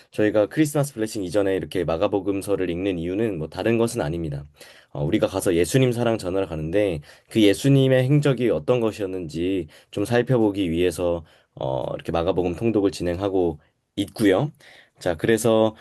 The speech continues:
오늘은 마가복음 개관 짧게, 어, 오늘은 마가복음에 대해서는 좀 짧게 진행해도, 해보도록 하겠습니다. 마가복음이, 마가복음이 대략 어떤 책인지, 좀 어떤 걸 염두에 두면서 읽으면 좋은지, 어, 그래서 좀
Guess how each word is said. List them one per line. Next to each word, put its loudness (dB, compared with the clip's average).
오늘은 4
마가복음 2
개관 -2
짧게, 2
어, -10
오늘은 -2
마가복음에 0
대해서는 -6
좀 -12
짧게 2
진행해도, -2
해보도록 -4
하겠습니다. -6
마가복음이, 0
마가복음이 0
대략 -2
어떤 0
책인지, -2
좀 -2
어떤 2
걸 4
염두에 2
두면서 0
읽으면 -2
좋은지, -2
어, -14
그래서 -4
좀 -4